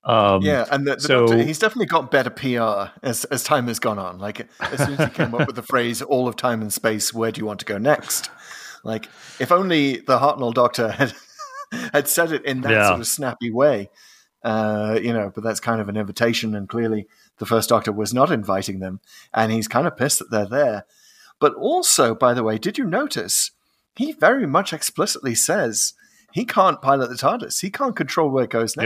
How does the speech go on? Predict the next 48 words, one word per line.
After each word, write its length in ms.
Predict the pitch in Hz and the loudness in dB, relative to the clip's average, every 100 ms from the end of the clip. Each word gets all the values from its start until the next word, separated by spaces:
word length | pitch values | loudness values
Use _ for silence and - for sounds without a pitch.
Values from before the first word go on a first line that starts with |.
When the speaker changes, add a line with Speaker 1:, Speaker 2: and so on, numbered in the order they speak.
| 117 | 2
Speaker 2:
next. 300 | 85 - - _ _ _ _ _ _ _ _ | 2 -4 -12 _ _ _ _ _ _ _ _
Like, 220 | - 139 - | -6 -4 -4
th-, 160 | 170 - | -8 -2
Speaker 1:
Yeah, 140 | 131 92 | 4 4
Speaker 2:
this 20 | |
Speaker 1:
it's, 100 | 90 | 2
Speaker 2:
is, 60 | - | -2
Speaker 1:
he's 240 | 127 120 | 0 0
Speaker 2:
this 80 | - | 0
may 180 | 165 233 | -2 -2
Speaker 1:
basically 380 | - 143 139 165 | 0 0 2 2
a 80 | 135 | 4
Speaker 2:
be 180 | 151 | 4
the 80 | 156 | 4
most 220 | 95 87 | 4 2
Speaker 1:
randomizer. 120 | 95 - _ _ _ _ _ _ _ 135 - | 0 -2 _ _ _ _ _ _ _ -12 0
Speaker 2:
Basically 440 | 147 - 226 220 | 0 0 -2 0
a 60 | 226 | 2
randomizer. 720 | 226 302 320 240 117 - 104 | 2 0 0 0 0 -2 -2
And 200 | 160 208 | 0 0
it, 180 | 226 226 | -2 -2
this 180 | 247 - | -4 -2
may 200 | 247 269 | -2 -2
be 120 | 254 | 0
the 140 | 220 | 0
most 540 | 160 131 131 185 - - | 0 2 4 4 2 -4
explicit 760 | 135 - - 143 190 - - | -6 -4 -4 2 2 2 -2
that 160 | 120 - | -4 -4
the 60 | |
show 360 | 123 - 131 113 | -4 2 2 2
ever 320 | 110 156 233 | 2 0 0
gets 400 | 233 - 254 - | -4 0 0 0
about 320 | 143 107 98 - | -4 -2 -4 -4
that. 220 | 101 82 _ - - - | -6 -6 _ -20 -20 -4
He 120 | 147 | -2
says 260 | - 214 | 2 2
it 80 | 226 | 2
a 60 | 196 | 0
couple 280 | 175 220 247 | 2 2 0
of 80 | |
Speaker 1:
Hmm. 80 | - | 2
Speaker 2:
times 520 | 117 107 87 82 - - - | 6 6 4 -2 -8 -6 -2
at 120 | 120 | 0
the 80 | 131 | 2
beginning 420 | 139 151 143 123 | 4 4 4 2
and 300 | 127 165 233 | 2 2 0
the 160 | 110 | -4
end. 340 | 95 65 92 | -4 -6 -12